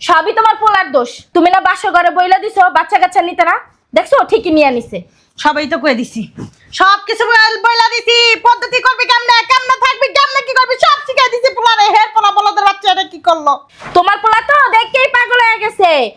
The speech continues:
Speaker 1: ওই পদ্ধতি কি আর তার মনে থাকে? বুঝো নাই?
Speaker 2: আয়া লোক বান্দির ফুতে, বান্দির ফুতের আজকে শিক্ষা বানাই দিমু। আজকে আয়া লোক বান্দির ফুতে, বান্দির ফুতের ইচ্ছা মতন দিমু কতক্ষণ।
Speaker 1: আম্মা,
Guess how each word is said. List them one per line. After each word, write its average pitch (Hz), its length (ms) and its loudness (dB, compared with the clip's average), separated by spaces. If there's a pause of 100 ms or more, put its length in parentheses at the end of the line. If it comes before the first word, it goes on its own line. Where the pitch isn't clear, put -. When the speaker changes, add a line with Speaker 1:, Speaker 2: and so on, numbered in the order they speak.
(140)
Speaker 1:
ওই - 80 2
পদ্ধতি 403 520 0
কি 494 100 2
আর 523 160 2
তার 539 160 0
মনে 480 220 0
থাকে? 523 800 0
বুঝো 320 240 0
নাই? 453 240 2 (400)
Speaker 2:
আয়া 247 200 0
লোক 240 140 -2
বান্দির 240 360 -4
ফুতে, 247 260 -2
বান্দির 330 420 0
ফুতের 392 280 0
আজকে 392 340 0
শিক্ষা 466 300 0
বানাই 381 260 0
দিমু। 359 340 0 (200)
আজকে 202 300 -6
আয়া 254 200 2
লোক 269 160 0
বান্দির 294 420 -2
ফুতে, 311 280 0
বান্দির 320 380 -2
ফুতের 359 220 -4
ইচ্ছা 381 380 0
মতন 427 320 -2
দিমু 403 220 0
কতক্ষণ। 349 560 0 (840)
Speaker 1:
আম্মা, 196 400 -6